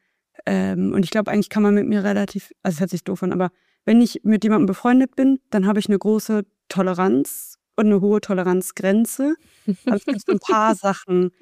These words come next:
Speaker 1: die sind so nicht debattierbare Dinge für mich, die sind so No-Gos.
Speaker 2: Ja.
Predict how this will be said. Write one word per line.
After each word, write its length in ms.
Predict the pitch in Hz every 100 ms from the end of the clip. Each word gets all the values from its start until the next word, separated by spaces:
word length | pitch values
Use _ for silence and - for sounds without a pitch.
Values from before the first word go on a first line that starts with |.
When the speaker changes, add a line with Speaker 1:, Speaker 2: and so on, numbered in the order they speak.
| - _ -
Speaker 1:
die 80 |
sind 240 | 180 196 160
so 120 | 196
nicht 520 | 170 202 202 - -
debattierbare 840 | 190 190 180 208 175 185 175 165 165 _ _ _ _ -
Dinge 300 | 208 185 175
für 120 | 175
mich, 200 | 165 -
die 80 | 190
sind 120 | 170
so 80 | 175
No-Gos. 680 | 185 185 180 165 165 -
Speaker 2:
Ja. 500 | 240 214 - - 202